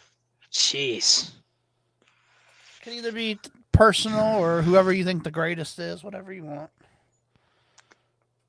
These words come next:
Speaker 1: That's a, such a random question. It's actually pretty good. Let, let me,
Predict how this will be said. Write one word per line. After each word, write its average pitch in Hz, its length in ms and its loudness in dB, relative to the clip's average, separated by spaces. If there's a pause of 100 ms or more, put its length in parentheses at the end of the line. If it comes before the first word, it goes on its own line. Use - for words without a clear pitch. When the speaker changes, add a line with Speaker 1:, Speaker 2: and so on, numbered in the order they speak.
(160)
Speaker 1:
That's 147 220 -2
a, 135 80 -4
such - 340 2
a 156 80 2
random 127 360 -2
question. 120 380 -2
It's 123 160 -6
actually 120 320 -4
pretty 113 240 -10
good. 104 300 -10
Let, 143 260 -2
let 160 240 6
me, 247 400 6